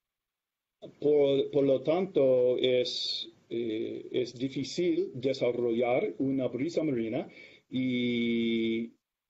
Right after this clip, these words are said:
persiste la circulación inicial de la pluma. La humedad es mayor,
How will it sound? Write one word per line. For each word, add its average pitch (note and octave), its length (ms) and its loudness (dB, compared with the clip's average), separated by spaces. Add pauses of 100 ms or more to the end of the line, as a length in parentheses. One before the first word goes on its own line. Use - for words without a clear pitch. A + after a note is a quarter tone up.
persiste B2 880 -2
la B2 160 0
circulación A#2+ 640 -2
inicial A#2+ 560 0
de A#2+ 100 0
la A#2 140 -2
pluma. A2+ 360 -6 (580)
La B2 420 -2
humedad C3 560 -2
es C3 300 -4
mayor, B2+ 600 -2